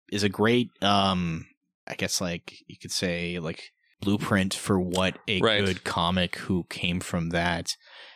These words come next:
Speaker 1: and isn't, and what I appreciate about a Be-, Pete Holmes versus even maybe some other comics in that way, he's not cynical or even,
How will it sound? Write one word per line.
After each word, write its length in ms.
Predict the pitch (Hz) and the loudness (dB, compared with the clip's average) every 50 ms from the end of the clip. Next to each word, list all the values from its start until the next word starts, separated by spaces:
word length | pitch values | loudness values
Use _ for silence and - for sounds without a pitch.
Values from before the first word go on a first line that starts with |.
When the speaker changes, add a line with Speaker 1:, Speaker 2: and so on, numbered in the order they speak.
| - _ _ - | -20 _ _ 0
Speaker 1:
and 140 | 120 120 127 | 2 4 6
isn't, 340 | 151 185 190 185 156 - - | 6 6 6 4 2 2 2
and 300 | - 147 135 135 101 123 | 4 4 4 6 6 4
what 120 | 131 147 156 | 4 4 6
I 40 | 175 | 6
appreciate 600 | 190 165 104 87 - - - 127 123 - - 117 | 4 4 4 2 2 4 4 4 6 6 6 6
about 180 | 110 104 98 92 | 6 6 4 2
a 40 | 87 | 0
Be-, 420 | - _ 104 98 95 - - - _ | 0 _ 2 2 2 2 -2 -6 _
Pete 200 | - - 107 95 | 2 2 2 2
Holmes 420 | - - 104 107 107 101 101 98 - | 2 2 4 6 6 6 6 4 2
versus 420 | - 101 98 - - 95 90 90 | 2 2 2 2 2 0 0 -2
even 200 | 95 90 92 90 | -2 -2 0 0
maybe 180 | 90 87 85 87 | 0 -2 -2 -2
some 180 | - - 78 | -4 -4 -4
other 160 | - 67 71 78 | -4 -6 -8 -8
comics 420 | - - 85 78 80 80 - - | -4 -2 -2 -2 -2 -4 -4 -6
in 80 | - 65 | -6 -6
that 180 | - 58 60 67 | -6 -8 -8 -6
way, 280 | 76 85 104 123 - - _ _ | -6 -6 -6 -6 -8 -12 _ _
he's 260 | _ - 123 117 104 | _ 2 2 4 4
not 340 | 120 120 147 180 190 180 - - _ _ _ _ _ _ _ - | 4 4 4 4 2 0 -2 -4 _ _ _ _ _ _ _ -10
cynical 880 | - - - - - 120 117 117 101 - - - 73 69 65 57 - - - | -4 0 2 4 4 4 4 4 2 0 -2 -6 -4 -4 -4 -6 -8 -8 -6
or 180 | - 87 82 | -4 -4 -2
even, 360 | 62 71 90 87 90 85 82 | -2 -2 -2 0 0 0 0